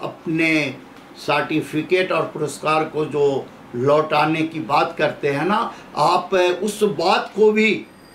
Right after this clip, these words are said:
गंभीरता से समझिए, जो कि क्या parliament के अंदर भारत के प्रधानमंत्री के लिए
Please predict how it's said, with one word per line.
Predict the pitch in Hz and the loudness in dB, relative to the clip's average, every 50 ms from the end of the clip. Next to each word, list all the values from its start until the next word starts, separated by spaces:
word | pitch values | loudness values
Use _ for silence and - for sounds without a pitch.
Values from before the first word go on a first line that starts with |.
| - - - - - - - - - - - - - - - - - - - - 147 | -20 -20 -20 -20 -20 -20 -20 -20 -20 -20 -20 -20 -20 -20 -20 -20 -20 -20 -20 -8 -2
गंभीरता | 131 170 170 165 170 185 202 196 - 214 202 196 | 0 0 2 4 4 4 4 2 0 0 0 0
से | 190 - 190 175 | 2 0 0 -2
समझिए, | - 160 165 165 165 165 165 160 143 147 160 180 208 226 233 233 214 - - - - - - - - - - - - - - - - | -2 -4 -6 -2 0 0 0 0 -2 0 2 4 4 6 4 2 0 -4 -10 -16 -20 -20 -20 -20 -20 -20 -20 -20 -20 -20 -20 -18 -6
जो | 120 143 156 151 | 0 2 2 2
कि | - - 175 180 180 175 | 2 2 4 4 4 4
क्या | - - - - - 165 175 180 190 | 2 -4 -18 -10 -4 0 2 4 4
parliament | 196 190 190 - 180 170 160 160 160 170 175 175 170 160 160 160 170 185 190 - - | 2 0 -2 -2 -2 0 0 0 2 2 0 0 0 0 -2 -2 -2 -2 -4 -4 -2
के | 180 165 | -2 0
अंदर | 156 151 156 160 160 185 185 190 185 156 - - - - - - - 123 117 | 0 0 0 0 0 2 2 2 2 0 -4 -12 -18 -20 -20 -20 -14 -8 -4
भारत | 143 165 175 180 190 202 196 202 - - | 0 2 2 4 4 2 0 0 -2 -2
के | 190 180 | -2 -2
प्रधानमंत्री | - - - 185 165 160 160 156 185 196 196 190 185 180 175 175 170 165 180 180 185 | -2 -4 -6 -4 -4 -2 0 2 2 2 2 2 2 2 2 0 0 2 2 2 2
के | 180 185 - 175 170 170 | 2 2 0 2 2 2
लिए | 165 165 170 170 185 208 214 220 220 208 - | 0 0 2 2 4 4 4 2 0 -2 -4